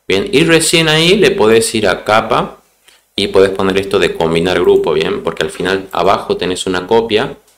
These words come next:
que te va a permitir seguir editando. Esto es como para que le hagamos un pequeño, unos pequeños efectos para que llame más la atención.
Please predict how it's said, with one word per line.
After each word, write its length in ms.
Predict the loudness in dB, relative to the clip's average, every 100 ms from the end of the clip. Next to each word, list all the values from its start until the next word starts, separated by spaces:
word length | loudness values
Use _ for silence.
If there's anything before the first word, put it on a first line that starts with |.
| _ _ _ _ _
que 100 | -4
te 100 | 0
va 80 | 0
a 40 |
permitir 400 | 0 -2 -2 -2
seguir 260 | -2 -4 -2
editando. 520 | -4 -4 -4 -6 -4
Esto 300 | 0 0 0
es 60 | -4
como 260 | -2 -2 -2
para 200 | -2 -2
que 60 |
le 80 | -2
hagamos 400 | 0 0 -2 -4
un 300 | -6 -6 -6
pequeño, 800 | -4 -4 -2 -2 -2 -4 -6 -8
unos 240 | -10 -12
pequeños 380 | -10 -4 -4 -4
efectos 460 | -6 -4 -4 -4 -6
para 220 | -6 -6
que 100 | -6
llame 220 | -6 -6
más 160 | -6 -6
la 60 | -8
atención. 560 | -8 -8 -4 -4 -6